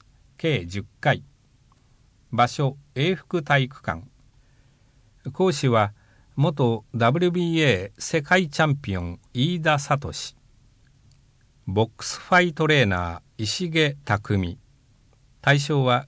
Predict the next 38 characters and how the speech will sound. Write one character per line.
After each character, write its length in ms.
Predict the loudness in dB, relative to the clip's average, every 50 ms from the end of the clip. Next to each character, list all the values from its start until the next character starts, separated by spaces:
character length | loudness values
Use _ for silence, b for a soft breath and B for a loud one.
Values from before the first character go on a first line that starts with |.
| _ _
区 140 | -4 0
内 260 | 2 4 4 4 2 2
在 260 | 2 2 4 4 2
住、 360 | 2 0 0 0 0 -2 -4
在 240 | -2 0 0 0 0
勤、 300 | -2 -2 -2 0 0 0
在 200 | 2 2 2 2
学 280 | 2 0 -2 -2 -2 0
で、 180 | 0 0 -2 b b b b b b _
十 200 | -2 -2 0 0
六 180 | 0 -2 -4 -4
歳 260 | -2 0 0 0 0
以 60 | 0
上 220 | 0 0 0 0 0
の 120 | 0 0
男 240 | 0 -2 -2 -2 -4
性。 420 | -6 -8 -8 -8 -10 -10 -12 -16 _ _ _ _ _ _ _ _ _ _ _ -2
定 180 | -2 0 0
員 300 | 2 2 2 2 0 -2 -6 -10
三 280 | -6 -2 0 0 0 0
十 220 | -2 -2 -2 -2
名。 320 | -2 -4 -8 -12 -18 -20 _ _ _ _ _ _ _ _ -4
申 160 | -2 -2 -2
し 80 | -2 -4
込 120 | -4 -4
み 100 | -2 0
多 140 | 0 0 0
数 180 | 0 0 0
の 140 | 0 0 0
時 240 | -2 -6 -6 -2 -2
は 180 | -2 -2 -4 -6
抽 220 | -10 -8 -6 -6
選 300 | -6 -6 -8 -8 -8 -8
で 100 | -8 -10
す。 220 | -10 -12 -12 -14 _ _ _ b b b b b b b b b b b _
参 280 | -4 -2 -2 -2 0
加 120 | 0 -2 -2
費 280 | -2 -2 -6 -8 -8